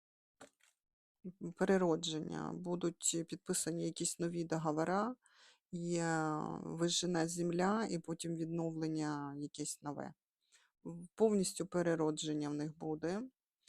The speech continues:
Але це вони там, в них на їх території буде багато людей, які незадоволені. І ті, які люди агресивні, і вони будуть там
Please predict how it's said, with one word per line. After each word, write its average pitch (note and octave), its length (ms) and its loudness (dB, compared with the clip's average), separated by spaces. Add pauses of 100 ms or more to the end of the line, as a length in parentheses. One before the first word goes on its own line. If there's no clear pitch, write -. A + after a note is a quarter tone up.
(340)
Але F3 480 4
це F3+ 320 2
вони E3+ 420 2
там, D#3+ 560 0
в E3+ 40 -8
них D#3 240 -6
на D#3+ 80 -2
їх D#3 160 -2
території D#3+ 1000 0 (1300)
буде F3 240 0
багато E3 420 6
людей, E3+ 340 4
які F3 200 0
незадоволені. D#3+ 1040 0 (600)
І F3+ 140 -2
ті, - 200 -2
які E3+ 480 4
люди E3 280 4
агресивні, E3 880 0
і E3 500 -2
вони D#3 260 0
будуть D3+ 360 -4
там C#3+ 460 -4